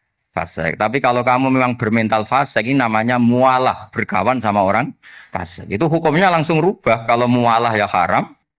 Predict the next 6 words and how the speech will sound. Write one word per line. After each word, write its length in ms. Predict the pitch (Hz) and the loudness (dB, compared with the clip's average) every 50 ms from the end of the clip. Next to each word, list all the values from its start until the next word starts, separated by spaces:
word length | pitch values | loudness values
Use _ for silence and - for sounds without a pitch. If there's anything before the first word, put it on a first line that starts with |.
| _ _ _ - | _ _ _ 0
kalau 160 | 110 113 117 | 0 2 2
tarbiyah 640 | 120 123 117 - - - 165 165 143 107 90 - - | 0 0 -2 -2 -2 0 0 0 0 0 -2 -6 -14
sunat 800 | - - 131 135 160 202 233 - - - - 98 90 - _ - | -8 -4 -2 0 0 0 -2 -4 -6 -6 -4 -4 -4 -4 _ -8
atau 240 | - 92 - 120 110 | -6 -4 -4 -4 -2
bahkan 320 | - 98 92 - 117 110 | -2 0 0 0 2 2
wajib. 720 | 110 120 139 - - - _ _ _ _ _ - 147 135 | 2 2 0 0 -4 -12 _ _ _ _ _ -10 -10 -10